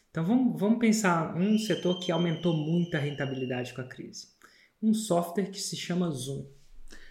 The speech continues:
À medida que a crise, que as pessoas não podem mais trabalhar nos seus escritórios, elas foram obrigadas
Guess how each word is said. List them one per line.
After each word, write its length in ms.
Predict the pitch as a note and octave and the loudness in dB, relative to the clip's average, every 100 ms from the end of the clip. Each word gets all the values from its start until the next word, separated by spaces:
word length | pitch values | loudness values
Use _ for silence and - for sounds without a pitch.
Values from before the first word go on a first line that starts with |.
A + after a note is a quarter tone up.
| - | -6
À 100 | C#3 | -2
medida 280 | D3 F3 A3+ | 0 2 4
que 120 | B3 | 4
a 60 | A#3+ | 2
crise, 440 | - G3+ E3+ - | 4 4 4 2
que 80 | C#3+ | -4
as 80 | C#3 | -6
pessoas 260 | C#3 D#3+ | -6 -6
não 120 | E3 | -4
podem 320 | D#3+ E3 E3 D#3+ | 0 0 2 2
mais 400 | D3+ D3 C#3 - | 0 0 -4 -4
trabalhar 760 | E3 D#3+ D#3 D3 D3+ E3 F#3 F3 | 0 2 4 4 4 4 4 0
nos 160 | D3+ | -2
seus 180 | D3+ C#3 | -4 -6
escritórios, 680 | C#3 - D#3 E3 E3+ F#3+ F#3 | -8 -10 -4 0 0 0 -2
elas 220 | F3 E3 | -2 -4
foram 320 | E3+ E3 D#3 | -2 -2 0
obrigadas 1300 | F3 A#3 A#3 G#3 E3 D3 D#3 F3+ F#3+ F#3+ - - | 4 4 6 8 8 6 6 4 2 -2 -8 -12